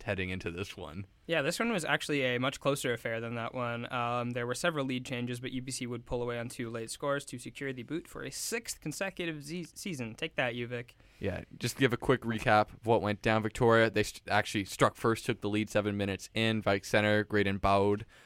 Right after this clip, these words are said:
Speaker 1: intercepted the ball, took it to the house, forty-yard try. They converted it. U B C was up, uh, not U B C, UVic was up seven nothing. U B C quickly responded with a penalty kick and a try of their own,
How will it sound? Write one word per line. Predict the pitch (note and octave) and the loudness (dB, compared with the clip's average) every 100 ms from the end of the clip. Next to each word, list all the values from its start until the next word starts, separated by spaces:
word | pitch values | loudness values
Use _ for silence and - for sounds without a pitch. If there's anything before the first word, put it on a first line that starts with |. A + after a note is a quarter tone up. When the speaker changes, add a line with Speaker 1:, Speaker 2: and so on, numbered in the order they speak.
| - _ | -20 _
Speaker 1:
intercepted | G#2+ A2 G#2 A2 - A2 G#2 G2 | -2 0 2 0 2 4 4 2
the | |
ball, | F#2+ A#2+ B2 | 4 8 8
took | A#2+ A2+ | 6 0
it | G#2 | -2
to | |
the | G2+ | 0
house, | A#2 A2+ | 4 4
forty-yard | - G#2 G2 F#2+ | 4 2 2 0
try. | - A#2+ A#2 A#2 A#2 _ _ _ - | 4 6 8 6 4 _ _ _ -12
They | - G2 | -6 -4
converted | G#2 G2+ G#2 G#2 | 2 4 6 6
it. | G#2 | 4
U | F#2+ | 2
B | G2 | -4
C | - | -2
was | G2 F#2+ | -2 0
up, | F#2 - _ | 0 -2 _
uh, | G2+ G2 F#2 | 2 2 4
not | A#2 A#2 | 2 2
U | |
B | G2+ | 0
C, | - G2 F2+ | -2 -4 0
UVic | A2 A2 | 0 2
was | G2 | 0
up | F2+ | 0
seven | F#2 F2+ | -4 0
nothing. | G2 A#2 B2+ B2+ B2 _ _ | 2 2 0 -2 -6 _ _
U | B2+ | -4
B | B2 | 0
C | D3+ | 0
quickly | C3+ D3 C#3 | 0 0 2
responded | B2 - C3 C#3 C#3 A#2+ | 0 2 4 6 4 2
with | - | -4
a | |
penalty | - B2+ A#2+ | -2 -2 -2
kick | - A#2+ | 0 0
and | - F#2+ | 0 -4
a | |
try | - G2 | 4 4
of | F2+ | 4
their | F#2 - | -2 2
own, | A#2+ B2+ | 2 2